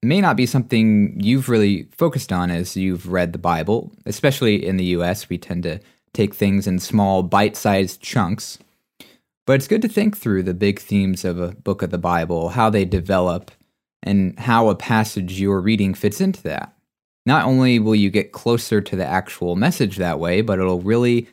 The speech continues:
make things more vivid and exciting, I think. We already noted how the activity, the quote-unquote movement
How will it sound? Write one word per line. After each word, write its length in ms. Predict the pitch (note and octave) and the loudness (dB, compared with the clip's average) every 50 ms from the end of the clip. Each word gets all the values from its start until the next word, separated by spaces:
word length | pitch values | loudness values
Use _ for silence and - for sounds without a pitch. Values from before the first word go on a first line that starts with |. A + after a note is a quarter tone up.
| _ | _
make 220 | - A2 G#2+ G#2 - | -2 0 0 0 0
things 320 | - G#2 G2+ G2 G2 - | 0 0 0 0 0 -2
more 200 | G2 F#2+ F#2+ F#2 | -4 -2 -2 -4
vivid 580 | F2 E2 E2 F#2 G2+ G2 F#2+ F2+ E2+ E2 D#2+ - | -6 -6 -4 -2 -2 -2 -2 -2 -4 -6 -8 -10
and 420 | - E2 E2+ D#2+ D#2 E2 D2 - | -10 -8 -8 -6 -6 -8 -8 -10
exciting, 480 | D2 - - - F#2 F2+ E2+ D#2+ C2+ B1 | -12 -12 -6 -2 -2 -2 -2 -4 -6 -8
I 120 | - F#2+ | -8 -10
think. 360 | - - C#2 - - - - _ _ _ _ _ _ _ _ _ - - - - _ _ | -10 -10 -12 -14 -14 -18 -20 _ _ _ _ _ _ _ _ _ -20 -20 -20 -20 _ _
We 200 | - A2 B2+ C3+ | 0 2 4 4
already 240 | B2+ B2 B2+ B2 A#2+ | 6 4 4 4 4
noted 280 | A#2 A2+ A2+ G#2+ A2 A2 | 4 4 4 4 2 2
how 200 | G#2+ A#2 G#2+ G2 | 2 0 0 0
the 260 | F#2 F#2+ G2 F#2+ F#2+ | 0 0 -2 -4 -4
activity, 1000 | - G2 F#2+ F#2+ - - - - A#2+ G2+ G2 G#2 G2+ G2+ G2+ G2+ G2 G2 G2 - _ _ _ _ _ | -2 -4 -4 -4 -6 -10 -8 -6 -4 -2 -2 -2 0 0 0 0 0 -2 -4 -6 _ _ _ _ _
the 400 | G2+ G2+ F#2+ F2+ F2 F2 E2 - _ _ _ _ - | -6 -4 -2 0 0 -2 -2 -4 _ _ _ _ -4
quote-unquote 760 | - A2 G2+ G2 G2+ F#2+ F2+ F2+ - - - E2+ D#2 - - | 0 0 2 2 0 0 -2 -4 -6 -6 -6 -6 -6 -4 -2
movement 760 | F#2+ G#2 B2 C3 B2 A#2 B2 A#2+ A2+ A2 G#2 G#2 - - | 2 2 4 4 2 2 2 2 2 2 2 0 -4 -10